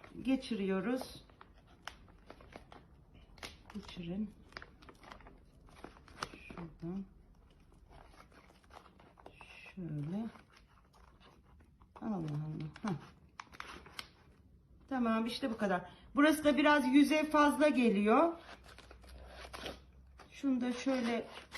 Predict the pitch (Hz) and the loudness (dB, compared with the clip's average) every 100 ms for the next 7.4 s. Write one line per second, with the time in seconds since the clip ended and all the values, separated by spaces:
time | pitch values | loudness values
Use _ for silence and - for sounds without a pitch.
0 | - - - - - - - - - - | -14 -16 -14 -12 -12 -16 -18 -20 -20 -20
1 | - - - - - - - - - - | -20 -18 -18 -18 -18 -20 -18 -14 -14 -14
2 | - - - - - - - 240 - 208 | -18 -20 -20 -20 -20 -20 -8 -8 -6 -4
3 | 196 262 285 - - - - - - _ | -2 -2 -6 -10 -20 -20 -20 -20 -20 _
4 | - _ _ - 254 - - 208 247 233 | -20 _ _ -12 -10 -6 -2 4 4 6
5 | 170 156 - 185 240 214 190 170 151 143 | 2 2 0 2 2 4 2 4 2 2
6 | 143 220 185 - 156 131 123 90 - - | 0 2 2 2 0 2 4 4 2 -2
7 | - - - 69 | -2 -4 -6 -10